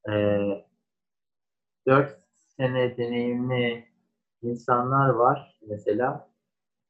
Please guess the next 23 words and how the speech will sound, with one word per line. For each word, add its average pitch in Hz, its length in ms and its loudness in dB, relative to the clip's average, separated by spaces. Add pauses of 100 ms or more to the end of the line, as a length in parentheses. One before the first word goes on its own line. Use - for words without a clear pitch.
(140)
On 139 280 2
bin 117 200 -2
lira 101 220 2
maaşlar 98 1040 -2
alabiliyor. 101 760 0
Dört 139 260 4
sene 117 300 -2
deneyimli 123 440 -6
insanlar 101 840 -8
var. 180 180 0 (800)
Dört 131 280 4
bin 117 240 -2
lirayla 107 680 4
beş 117 240 0
bin 110 160 -4
lira 107 440 -4 (400)
arası 107 320 0
da 104 180 -2
alabiliyor. 95 420 -2 (320)
Tamamen 135 640 2
firmaya 120 380 2
göre 117 300 4
değişebilir. 107 500 -2